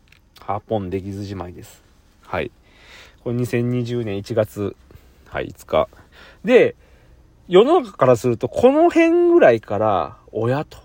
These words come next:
なんかコロナっていうのが流行ってきてるぞ、となってきてる、はい、ところです。で、その中で、えーっと、二千二十年一月二十七日、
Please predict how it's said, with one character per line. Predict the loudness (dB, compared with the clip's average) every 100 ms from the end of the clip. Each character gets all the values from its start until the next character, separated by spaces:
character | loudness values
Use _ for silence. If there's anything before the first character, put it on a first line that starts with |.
| -14
な | -14
ん |
か | -14 -20 _ _
コ | -10 -4
ロ | -2
ナ | -2 -4
っ |
て | _ -6
い | -2 -2
う | -2
の | -4 -4
が | -4 -4
流 | 0
行 | 0
っ | 0
て | _ -8
き | -6
て | -10
る | -10
ぞ、 | -8 -8 -8 _ _ _
と | 4
な | 6 4
っ |
て | -2 -8
き |
て | -6
る、 | -8 -8 _ _ _ _ _ _
は | -10 -10
い、 | -10 -14
と |
こ | -12
ろ | -8
で | -8
す。 | -10 -20 _ _ -20 _ -20 -16 -16 -16 -16 -16 -14 -4
で、 | 2 4 4 2
そ | 0
の | 2
中 | 4 4
で、 | 4 4 2 -2 _
え | -6 -4 -4 -4 -4 -6
ー | -10
っ | _
と、 | -6 -4 -6 -8 -14 -18 _ _ _ _ _ _ _
二 | -8 -6 -2
千 | -2 -2
二 | -4
十 | -4 -4
年 | -4
一 | -6 -4 2
月 | 2 2
二 | -6 -4
十 | -4
七 | -4 -4
日、 | -6 -12 -14 -14